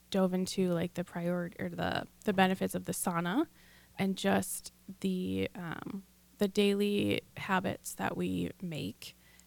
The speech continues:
and prioritize. And, you know, wellness isn't just, like, the lack of disease. It's, it's the big picture. It's, you know, the alignment of mind, body, soul,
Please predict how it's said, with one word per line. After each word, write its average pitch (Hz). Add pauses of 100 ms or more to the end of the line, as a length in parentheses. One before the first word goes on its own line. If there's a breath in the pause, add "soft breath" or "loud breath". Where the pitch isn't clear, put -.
(120)
and 170
prioritize. 202
And, 180 (380 soft breath)
you 185
know, 180
wellness 202
isn't 226
just, 196
like, 165
the 180
lack 170
of 180
disease. 185
It's, - (320 soft breath)
it's -
the 202
big 190
picture. 95
It's, -
you 190
know, 175
the 185
alignment 170
of -
mind, 160
body, 147
soul, 160